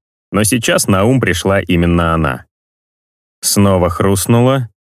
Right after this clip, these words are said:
критически близко. Времени на размышления не оставалось.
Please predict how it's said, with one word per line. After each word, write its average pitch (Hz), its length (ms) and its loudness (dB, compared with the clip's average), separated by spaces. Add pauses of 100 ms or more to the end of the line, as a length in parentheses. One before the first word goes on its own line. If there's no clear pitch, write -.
критически 104 600 0
близко. 80 640 -2 (880)
Времени 98 460 2
на 95 100 2
размышления 95 640 2
не 92 120 2
оставалось. 90 760 -2